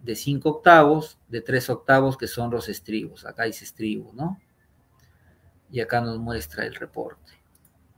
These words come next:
Entonces, <clears throat> yo ya tengo elaborado, por ejemplo, mi presu-, acá tengo mi presupuesto.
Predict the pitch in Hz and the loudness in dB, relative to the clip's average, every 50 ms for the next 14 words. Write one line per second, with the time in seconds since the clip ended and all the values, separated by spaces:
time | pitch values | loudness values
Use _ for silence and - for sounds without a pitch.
0 | _ _ - 110 - - 120 117 113 - - - - - - - _ _ _ _ | _ _ -20 -18 -10 -6 -6 -6 -6 -8 -12 -18 -18 -20 -20 -20 _ _ _ _
1 | _ _ _ _ _ _ _ _ _ _ _ _ _ _ _ _ _ - _ _ | _ _ _ _ _ _ _ _ _ _ _ _ _ _ _ _ _ -20 _ _
2 | _ _ _ _ _ - 151 165 165 156 160 151 131 113 104 104 104 - 123 _ | _ _ _ _ _ -2 -2 -2 2 4 4 4 4 2 -2 -6 -10 -14 -20 _
3 | _ _ _ _ _ _ _ _ _ _ _ _ _ _ _ _ _ - _ _ | _ _ _ _ _ _ _ _ _ _ _ _ _ _ _ _ _ -20 _ _
4 | _ _ _ - - 135 131 123 127 127 131 127 127 - 139 139 139 135 135 127 | _ _ _ -18 -10 -6 0 2 4 4 4 4 4 2 2 4 4 6 6 6
5 | 127 123 120 120 123 123 131 135 135 131 117 - 123 117 117 110 - 139 131 131 | 6 6 6 6 6 6 6 6 6 6 2 2 0 -2 -2 -2 0 0 0 0
6 | 127 - 127 120 120 117 110 - - 117 110 - 123 - - 117 113 - 127 131 | 0 -2 -2 -2 -2 -4 -6 -4 -2 -4 -2 -2 -4 -4 -4 -2 0 0 0 0
7 | 135 131 135 135 139 135 131 - 135 131 - - 131 - - 151 135 - - - | 0 0 2 2 2 0 0 0 -2 -2 -2 -4 -6 2 2 4 4 2 0 0
8 | 175 202 - - | -2 -2 -2 -4